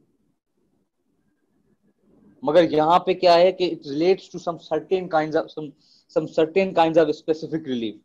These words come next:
obtained in, obtained in civil suits। Means when you are going to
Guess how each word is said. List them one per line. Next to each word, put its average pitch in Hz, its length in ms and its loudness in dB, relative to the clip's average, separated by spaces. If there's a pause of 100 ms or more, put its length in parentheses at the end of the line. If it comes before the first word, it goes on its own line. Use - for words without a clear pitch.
(640)
obtained 170 420 0
in, 170 100 -4 (300)
obtained 208 480 -4
in 202 120 -6
civil 214 320 -6
suits। 120 400 -16 (2500)
Means 202 360 -4 (260)
when 190 320 0 (400)
you 165 220 -6
are 180 420 6 (120)
going 175 220 2
to 180 140 -10